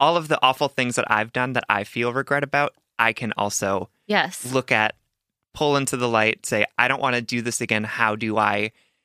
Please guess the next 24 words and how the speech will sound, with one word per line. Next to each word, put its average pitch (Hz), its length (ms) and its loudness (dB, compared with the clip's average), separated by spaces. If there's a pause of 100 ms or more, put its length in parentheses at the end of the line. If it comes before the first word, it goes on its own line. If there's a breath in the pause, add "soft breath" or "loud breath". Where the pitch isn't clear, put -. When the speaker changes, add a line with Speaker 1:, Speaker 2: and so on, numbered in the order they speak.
(240)
Speaker 1:
how 147 220 2
do 147 140 -2
I 131 100 4
equip - 320 -2
myself 113 360 -2
with 107 120 -8
the 104 200 -2 (120)
tools 113 320 -2
and 104 100 -2
resources 104 460 -4
I 104 100 0
need 104 320 -2 (400 soft breath)
to 139 100 -2
not 120 440 2
act 117 360 0
out 113 200 0
of 104 100 -4
hurt - 340 -4
and 110 200 -4
hurt - 240 -2
others 98 320 -2
again?" 175 300 4
Speaker 2:
Yeah. 196 80 -10 (600 soft breath)
Um, 233 360 2